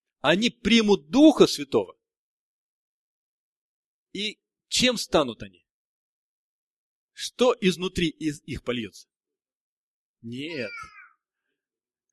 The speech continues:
Реки воды живой. Да, реки воды живой. Э, сейчас, э,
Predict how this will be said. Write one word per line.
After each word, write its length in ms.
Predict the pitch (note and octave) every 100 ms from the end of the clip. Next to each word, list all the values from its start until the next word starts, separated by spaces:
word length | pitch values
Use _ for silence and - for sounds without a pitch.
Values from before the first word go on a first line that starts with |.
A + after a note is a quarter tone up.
| _ _ _ _ _ _ _
Реки 560 | A2 B2 F#3 G#3+ -
воды 280 | E3+ D#3+ C3+
живой. 320 | A#2 G#2 F2 _ _ _ _ _
Да, 180 | B2 A#2+
реки 500 | B2+ F#3+ C#4 B3 A3
воды 300 | G#3+ G3 F#3+
живой. 380 | D#3 D#3+ G#2+ - _ _ _ _ _ _ _ _ _ _ _ _ _ _ _ _ - - _ _ _ _
Э, 320 | B2+ A2+ A2+ A#2 - -
сейчас, 1080 | - - - - C3+ - D#3 B2+ - -
э, 100 | A#2